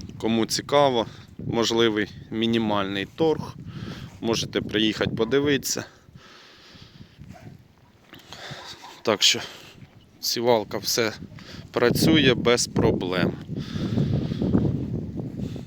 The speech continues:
От такий стан сівалочки.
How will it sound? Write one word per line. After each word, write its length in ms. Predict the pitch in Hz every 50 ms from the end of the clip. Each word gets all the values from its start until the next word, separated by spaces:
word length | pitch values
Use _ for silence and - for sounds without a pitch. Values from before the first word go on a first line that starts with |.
| - - - -
От 180 | 117 131 139
такий 480 | - - 120 - - - 120 127 113 - - - - - - - - - - - -
стан 380 | - - - - 110 110 113 -
сівалочки. 760 | - - 117 101 87 82 82 85 - - - - - -